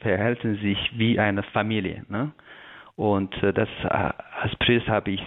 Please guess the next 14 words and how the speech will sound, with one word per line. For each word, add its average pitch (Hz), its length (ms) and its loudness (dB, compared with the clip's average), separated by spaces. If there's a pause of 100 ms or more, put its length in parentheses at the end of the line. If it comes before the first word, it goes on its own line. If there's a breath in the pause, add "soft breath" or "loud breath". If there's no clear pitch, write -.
sehr 101 180 2
viel, 98 380 -2
äh, - 320 -6
erlebt, 92 480 2
ne? 104 300 -2
Als 98 240 -2
Priester, 104 360 0
du 101 260 -2
gehört 123 520 2
einfach 107 640 -2 (520)
fast 127 240 0 (240)
zu 113 80 0
jeder 120 320 0
Familie 92 580 -2